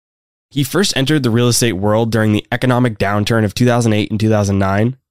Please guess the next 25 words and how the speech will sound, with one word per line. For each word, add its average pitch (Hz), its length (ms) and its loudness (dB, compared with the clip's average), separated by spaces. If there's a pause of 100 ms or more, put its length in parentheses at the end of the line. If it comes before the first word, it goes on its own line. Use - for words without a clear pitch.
where 135 160 -2
he 190 80 0
found 208 220 0
a - 20 0
unique 135 480 2
opportunity 120 760 0
to 107 100 0
buy, 110 420 -2
flip, 123 540 -2 (120)
and 101 240 -2
resell 120 680 0
inexpensive 127 720 0
buildings 123 560 0 (280)
in 113 140 -2
areas 135 480 0
that 123 160 -2
needed 107 380 0
development. 95 520 -4 (680)
In 127 100 2
twenty 156 300 0
fourteen, 123 580 0
Ravani 117 420 0
created 123 460 0
Black 95 300 -4
Lion. 90 340 -10